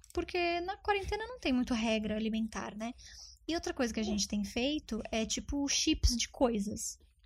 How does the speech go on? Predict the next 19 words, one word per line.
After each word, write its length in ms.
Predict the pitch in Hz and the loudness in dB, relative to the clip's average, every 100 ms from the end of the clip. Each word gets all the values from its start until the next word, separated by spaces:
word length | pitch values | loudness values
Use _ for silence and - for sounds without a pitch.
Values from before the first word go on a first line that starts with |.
| - - - - _ - | -20 -20 -20 -20 _ -6
Chips 380 | - 302 - 240 | 0 2 2 2
de 80 | |
abobrinha, 480 | 240 240 208 233 226 | 4 4 4 4 2
chips 300 | 220 - 262 | 2 0 0
de 80 | 240 | 0
batata, 480 | 214 208 226 214 - | 0 0 -2 -2 -2
chips 320 | - 277 - | -2 -2 -2
de 60 | 226 | -2
batata 340 | 208 214 220 | -2 -2 0
doce, 520 | 208 220 214 226 220 - | 0 0 0 -2 -6 -4
chips 400 | - 349 330 254 | 0 0 0 -2
de 80 | 285 | -2
coisas. 560 | - - 240 - - - - - - - _ _ - - - | -6 -8 -6 -6 -6 -8 -18 -18 -20 -20 _ _ -20 -16 -2
E 140 | 311 | 0
a 80 | 349 | 2
gente 260 | 320 349 - | 0 -2 0
tem 240 | 311 330 | 2 2
um 80 | 311 | 4
mandolim 720 | 262 233 220 226 269 254 214 | 4 4 2 4 4 2 0